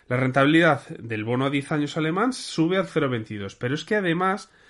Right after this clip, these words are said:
la curva se aplana. Un aplanamiento de curva sucede porque la diferencia de rentabilidad entre los bonos cortos, por ejemplo el dos años,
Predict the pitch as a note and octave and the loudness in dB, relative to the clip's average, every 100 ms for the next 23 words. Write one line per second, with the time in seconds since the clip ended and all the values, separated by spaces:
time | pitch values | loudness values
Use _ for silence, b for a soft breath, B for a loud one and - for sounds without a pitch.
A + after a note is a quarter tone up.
0 | b b - A#2+ C#3 D3+ D#3+ C#3 B2 G3+ | b b -4 -2 0 2 0 0 -2 0
1 | A3 A2 - _ _ b b b b D#3+ | -2 -4 -12 _ _ b b b b 0
2 | D#3+ E3+ E3 F3 E3+ F3 E3+ E3 F#3+ F3 | 4 4 4 2 0 2 0 0 -2 0
3 | C#3+ - A2 - F#3 G#3 A#3 - A#2 A2+ | -4 -8 -6 -2 0 -2 -4 -10 -8 -4
4 | A2 G#2+ G#2 A2+ B2 C3 D3+ D3 C#3+ C#3 | -4 -6 -8 -6 -4 -2 -2 -2 -2 -4
5 | C#3 C#3 D#3+ E3+ D#3+ G#2 - F#2+ F#2 G2 | -2 0 0 0 -4 -14 -14 -14 -12 -8
6 | A2 B2 - F3+ F#3+ B3 C#4+ _ - - | -6 -6 -2 -4 -2 -6 -6 _ -20 -16
7 | A2+ G#2+ F#2+ G2+ A2 B2 D3 A#2 F2+ - | -14 -12 -12 -8 -8 -2 -2 -2 -8 -16